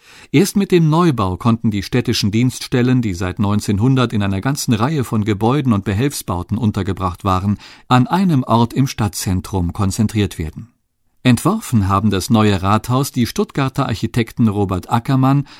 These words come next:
Hans-Jürgen Hüttche und Jürgen Schwarz. Sie erzielten damit den ersten Preis eines Wettbewerbs der Stadt Heidenheim, an dem sich achtunddreißig Architekten beteiligt hatten.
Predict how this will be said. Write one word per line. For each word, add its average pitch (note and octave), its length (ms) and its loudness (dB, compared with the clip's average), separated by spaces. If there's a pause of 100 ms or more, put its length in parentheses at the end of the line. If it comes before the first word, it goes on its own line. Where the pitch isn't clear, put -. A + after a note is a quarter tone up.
(120)
Hans-Jürgen G2+ 680 0
Hüttche D3+ 420 0
und F#3 240 -4
Jürgen G#2+ 340 2
Schwarz. - 720 -6 (200)
Sie A2+ 200 0
erzielten D#3 460 -2
damit C3 300 2
den A2+ 120 2
ersten D3+ 480 -2
Preis A#2 400 0
eines A2 280 -2
Wettbewerbs F#2+ 600 -2
der G2 120 -2
Stadt - 240 -6
Heidenheim, F#2 640 -2 (380)
an F#2+ 120 -2
dem F2+ 140 0
sich F2+ 300 -6
achtunddreißig A2+ 800 0
Architekten G#2+ 520 -4
beteiligt E2+ 540 -4
hatten. - 280 -10